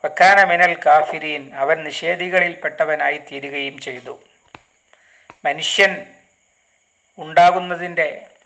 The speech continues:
കഥ പറഞ്ഞു വരികയാണല്ലോ അല്ലാഹു തആല. മനുഷ്യനെ സൃഷ്ടിച്ചു, ശേഷം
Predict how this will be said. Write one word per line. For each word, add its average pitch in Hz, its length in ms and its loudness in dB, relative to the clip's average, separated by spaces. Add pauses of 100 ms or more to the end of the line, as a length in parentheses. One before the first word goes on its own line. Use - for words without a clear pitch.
(200)
കഥ - 20 2
പറഞ്ഞു 175 480 2
വരികയാണല്ലോ 151 840 0 (460)
അല്ലാഹു 147 420 -2
തആല. 127 300 -6 (1160)
മനുഷ്യനെ 165 400 -2
സൃഷ്ടിച്ചു, 156 640 -8 (1800)
ശേഷം 147 480 0